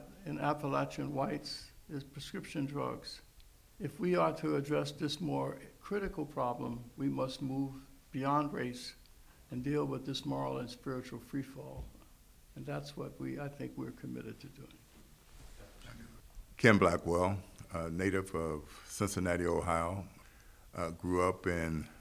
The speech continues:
Speaker 2: the public housing community of Cincinnati, the Laurel Homes.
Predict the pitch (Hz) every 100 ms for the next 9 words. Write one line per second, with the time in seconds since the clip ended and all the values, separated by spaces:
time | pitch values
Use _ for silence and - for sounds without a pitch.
0 | - - 87 104 90 90 95 95 90 92
1 | 87 87 87 90 87 95 104 95 - 82
2 | 78 73 - - 95 87 80 78 82 90
3 | 87 90 - - 82 82 82 80 80 80
4 | 101 107 -